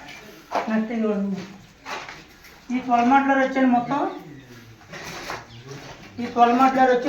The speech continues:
టోటల్ కంట్రోల్ అండి, అంటే ఆక్వా గార్డ్ ఉంటుంది అక్కడ. నెక్స్ట్ అక్కడ చిమ్నీ ఉంటుందండి. ఈ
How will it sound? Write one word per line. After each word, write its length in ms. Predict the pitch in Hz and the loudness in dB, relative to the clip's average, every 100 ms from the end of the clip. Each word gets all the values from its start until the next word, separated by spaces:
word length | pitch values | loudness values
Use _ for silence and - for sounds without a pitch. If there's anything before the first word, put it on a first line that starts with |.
| 262 | 2
టోటల్ 360 | 247 247 254 262 - | 4 6 4 2 4
కంట్రోల్ 260 | 254 262 254 | 4 4 4
అండి, 120 | 233 214 220 | 2 0 2
అంటే 140 | 269 254 | 6 6
ఆక్వా 240 | - 262 262 | 6 4 6
గార్డ్ 180 | 262 247 | 6 4
ఉంటుంది 260 | 226 226 220 | 2 -2 -4
అక్కడ. 160 | 202 233 277 - - - _ _ _ 233 | 4 4 4 0 -12 -20 _ _ _ -4
నెక్స్ట్ 240 | 233 - 254 226 | -2 4 6 6
అక్కడ 160 | 226 - | 2 2
చిమ్నీ 240 | 262 285 294 | 4 6 6
ఉంటుందండి. 500 | 262 233 226 196 170 - - - _ - - - - - - - - | 4 2 0 -2 -8 -12 -18 -20 _ -20 -20 -20 -20 -20 -20 -20 -14
ఈ 40 | - | -4